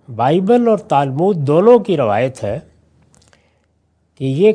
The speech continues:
قافلہ، یعنی یہ جو قافلہ گزرا ہے، یہ کہاں سے کہاں جا رہا تھا۔ تو ان میں یہ صراحت ہے بائبل اور تالمود میں کہ یہ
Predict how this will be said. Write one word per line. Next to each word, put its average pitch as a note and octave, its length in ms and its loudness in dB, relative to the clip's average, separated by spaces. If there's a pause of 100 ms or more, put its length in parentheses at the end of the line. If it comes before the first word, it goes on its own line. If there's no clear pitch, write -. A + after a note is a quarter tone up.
قافلہ، B2 360 -2
یعنی A#2+ 320 -6
یہ B2 140 -8
جو A#2 120 -10
قافلہ C3+ 480 -2
گزرا D3+ 440 0
ہے، B2 200 -2 (480)
یہ B2+ 220 -10
کہاں D#3+ 260 -4
سے F3+ 160 -8
کہاں F3+ 260 -4
جا A#2 220 -4
رہا G2 180 -6
تھا۔ - 200 -18 (1040)
تو - 60 -20 (240)
ان A#3 260 -4
میں A3 120 0
یہ D#3 200 -4
صراحت C3 580 -2
ہے F#2+ 140 -12
بائبل A#2+ 460 -6
اور C3 100 -4
تالمود A#2 600 -8
میں A#2 200 -6 (960)
کہ B2+ 60 -16
یہ B2+ 200 -4